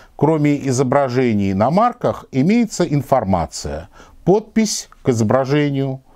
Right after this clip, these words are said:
стоимость марки, год выпуска и название страны. Как видите, все стандартно. Но если вы внимательно посмотрите на эти почтовые марки,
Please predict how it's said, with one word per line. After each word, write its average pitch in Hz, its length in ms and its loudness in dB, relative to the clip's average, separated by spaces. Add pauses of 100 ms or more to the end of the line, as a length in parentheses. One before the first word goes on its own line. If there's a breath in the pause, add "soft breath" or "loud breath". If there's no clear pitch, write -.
(100)
стоимость 202 760 0
марки, 175 600 0 (400 soft breath)
год 151 400 0
выпуска 160 720 0 (260 soft breath)
и 254 100 0
название 123 720 2
страны. 82 580 -4 (760 loud breath)
Как 156 240 -2
видите, 226 440 0
все 175 280 0
стандартно. 107 880 -4 (500 loud breath)
Но 151 140 4
если 175 360 0
вы 170 140 2
внимательно 151 760 -2
посмотрите 95 920 -2
на 113 240 2
эти 110 360 -2
почтовые 82 920 -4
марки, 139 580 0